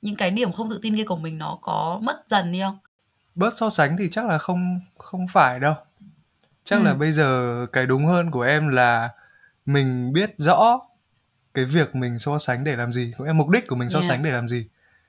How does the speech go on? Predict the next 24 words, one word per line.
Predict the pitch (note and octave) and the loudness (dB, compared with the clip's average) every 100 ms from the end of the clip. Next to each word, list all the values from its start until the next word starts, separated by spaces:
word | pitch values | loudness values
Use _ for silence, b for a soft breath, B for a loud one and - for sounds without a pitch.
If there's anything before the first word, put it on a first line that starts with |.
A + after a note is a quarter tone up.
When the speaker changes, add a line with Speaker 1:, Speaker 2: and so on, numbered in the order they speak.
| _ _ | _ _
Speaker 1:
Ừ, | G3+ G3 F3+ | 0 0 0
Speaker 2:
Còn | C3+ C3 | 0 2
hồi | - | 2
Speaker 1:
ừ. | |
Speaker 2:
trước | E3 A#3+ B3 | 4 4 4
mình | D3 C3+ | 4 4
chỉ | C3 A#2+ | 2 4
đơn | D3+ D#3+ | 4 6
thuần | D#3 B2+ A#2+ | 4 4 2
là | A#2+ A#2+ A2+ A2+ | 4 6 4 0
mình | A#2+ A#2+ | -4 -4
so | A2+ D3+ | -2 0
sánh | C#3+ A#2 | 2 2
là | C#3 C3+ A2+ - B B - | 4 4 2 -2 B B 0
bạn | C#3 A#2 | 2 2
kia | D3+ C#3+ | 2 2
được | C3+ | 2
A, | C3 C#3 B2+ | 4 4 2
mình | B2 | -2
không | A#2 C#3 | -2 -2
được | B2+ | 2
A, | B2 B2+ | 4 4
mình | B2 A2+ | 2 0
buồn. | B2 A#2 | 2 2